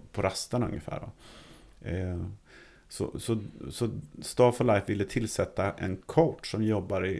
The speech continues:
i skolorna. Så att det vi gör är att samla in pengar då till att tillsätta de här coacherna som jobbar i skolor, i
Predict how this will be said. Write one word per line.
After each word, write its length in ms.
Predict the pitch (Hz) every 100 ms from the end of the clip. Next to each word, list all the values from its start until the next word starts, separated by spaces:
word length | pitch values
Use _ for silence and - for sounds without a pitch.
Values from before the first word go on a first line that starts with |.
| -
i 40 |
skolorna. 500 | - 92 98 95 -
Så 140 | -
att 100 | 104
det 100 | 110
vi 80 | 107
gör 260 | 107 123 123
är 40 |
att 80 | 101
samla 300 | - 101 95
in 140 | 95 92
pengar 400 | - 135 147 143
då 120 | 131
till 260 | - 123
att 300 | 104 104 - - _
tillsätta 420 | - 101 - - 95
de 80 |
här 80 | 92
coacherna 500 | 90 98 92 - 87
som 140 | - 101
jobbar 320 | 98 - -
i 40 |
skolor, 480 | - - - 95 -
i 260 | - - -